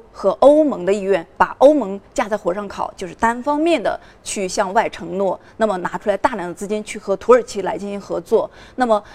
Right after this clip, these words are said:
呃，无底线或者说无上限的来接收难民，呃，而且呢，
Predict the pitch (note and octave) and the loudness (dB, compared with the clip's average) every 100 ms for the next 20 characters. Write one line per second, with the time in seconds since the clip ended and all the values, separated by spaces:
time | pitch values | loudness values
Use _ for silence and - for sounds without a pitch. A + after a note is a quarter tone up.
0 | - - G3 F3+ G#3 D#4+ C#4 - C4 G3+ | -6 0 2 2 4 4 2 0 -6 -6
1 | G3+ D4 A#3 A3 A#3+ F#3 G3+ - G4 C#4+ | 0 4 4 2 -4 -4 -6 -4 -4 -4
2 | - A3+ E3+ D3+ D#3 E3 - G#3+ G#3 G#3+ | -8 -8 -4 -4 -4 -4 -4 -4 -4 -6
3 | F#3+ F3+ D3+ E3+ - - - G3 F3 E3+ | -6 -8 -10 -12 -20 -18 -4 -2 -2 0
4 | G3 C#4+ D#4 A3 F#3 | 2 2 0 -8 -8